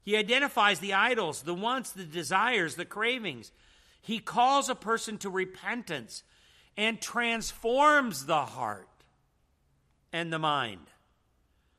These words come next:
All of this is taken to the foot of the cross. So much so that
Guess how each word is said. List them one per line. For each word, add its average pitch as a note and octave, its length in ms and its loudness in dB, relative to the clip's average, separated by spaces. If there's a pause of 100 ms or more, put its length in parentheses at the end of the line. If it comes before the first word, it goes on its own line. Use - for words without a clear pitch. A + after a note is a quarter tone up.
(520)
All C4+ 240 8
of A3 100 4
this F3 220 -2
is C#3+ 120 -10
taken E3 500 -8 (1120)
to E3+ 100 -8
the D3+ 100 -4
foot D#3 200 -8
of B2+ 40 -10
the B2 60 -10
cross. G#2+ 560 -10 (1900)
So D#3 240 -4
much D#3+ 240 -2
so C3+ 320 -4
that B2 260 -2